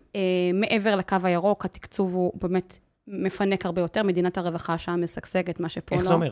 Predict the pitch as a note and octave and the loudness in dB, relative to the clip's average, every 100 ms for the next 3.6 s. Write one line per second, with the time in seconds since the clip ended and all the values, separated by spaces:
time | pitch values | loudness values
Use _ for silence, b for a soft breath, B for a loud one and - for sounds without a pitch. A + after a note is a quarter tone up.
0 | A2 C3+ B2+ G#2 A#2 B2 B2+ C3 D#3 D3 | 0 4 4 4 2 4 4 6 6 6
1 | C#3+ C#3+ B2+ B2 - B2 A2+ G#2+ G#2+ B2+ | 4 4 2 2 -2 2 4 4 4 4
2 | B2 - B2+ A#2+ G#2+ G2+ - D3 D#3 G#2+ | 4 0 0 2 0 -2 -2 0 0 0
3 | G#2 G#2 D3 C3 G#2+ A2 | -2 0 0 2 0 -2